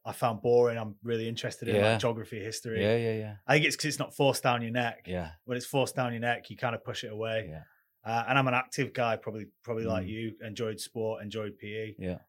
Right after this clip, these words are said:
Speaker 1: Um, so when I left, I went on to go to college, uh, to study sport,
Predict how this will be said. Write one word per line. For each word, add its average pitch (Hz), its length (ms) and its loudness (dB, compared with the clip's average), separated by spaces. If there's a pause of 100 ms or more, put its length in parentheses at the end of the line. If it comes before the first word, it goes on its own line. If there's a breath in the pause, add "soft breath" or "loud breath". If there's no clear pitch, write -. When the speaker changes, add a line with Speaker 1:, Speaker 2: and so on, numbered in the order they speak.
(240)
Speaker 1:
Um, 110 360 0
so - 160 0
when 127 100 6
I 123 60 8
left, 127 380 8
I 120 40 2
went 120 340 0
on 117 220 -6
to 113 380 -4 (600)
go 123 100 2
to 107 100 -6
college, 117 720 2 (560)
uh, 110 180 -2
to 110 140 -6
study 120 240 0
sport, 113 500 0